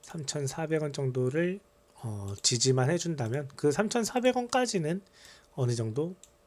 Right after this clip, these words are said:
매수를 해도 괜찮다라고 보여지고, 단기적으로, 어, 상승을 본다면 이 파동 되게, 이 정도 파동이 되겠네.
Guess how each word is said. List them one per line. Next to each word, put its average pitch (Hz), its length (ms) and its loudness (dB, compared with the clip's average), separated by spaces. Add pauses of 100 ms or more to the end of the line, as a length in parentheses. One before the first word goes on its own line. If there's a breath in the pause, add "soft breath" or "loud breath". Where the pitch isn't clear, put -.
(260)
매수를 123 540 2
해도 160 380 2 (840 loud breath)
괜찮다라고 127 920 0
보여지고, 110 600 -4 (540 soft breath)
단기적으로, 151 1200 0 (320)
어, 101 260 -6
상승을 151 480 -2
본다면 123 600 -4 (1600)
이 - 100 -20
파동 113 260 -4
되게, 95 180 -10
이 95 40 -10
정도 113 540 -4 (100)
파동이 120 300 -10
되겠네. 95 260 -16